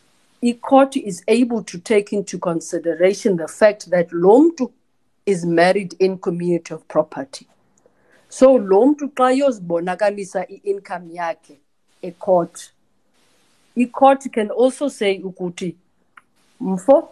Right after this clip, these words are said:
you are also married in community of property. Sicela ubona i-income ye-wife yakho loyo otshate in community of property with.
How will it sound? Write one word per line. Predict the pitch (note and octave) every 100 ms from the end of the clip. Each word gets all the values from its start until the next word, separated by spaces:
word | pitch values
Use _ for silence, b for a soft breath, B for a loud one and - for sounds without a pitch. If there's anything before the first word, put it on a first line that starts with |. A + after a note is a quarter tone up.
| -
you | G3
are | G#3+
also | A#3+ C4+ C#4+
married | B3+ G#3+ G3 F3
in | F3+
community | F3 F3+ F#3 F3
of | F3
property. | - F3+ F3+ E3+ -
Sicela | - A#3 C4
ubona | G#3+ F#3+ F3+ F3+ F3+ E3 _ _ _ _
i-income | F#3+ G3 G3 F#3+ G3+ F3+ D3 C#3+ _ _ _ _
ye-wife | F3 F#3+ F#3+ F#3+ F#3 F3+
yakho | F#3+ F3+ E3+ - E3+
loyo | E3 G3+ G3+ D#3 - _ -
otshate | F3 - F3 E3+ E3
in | D#3+
community | - E3 D#3+ D#3 E3
of | D3+
property | E3 D#3 C#3+ -
with. | C3 - -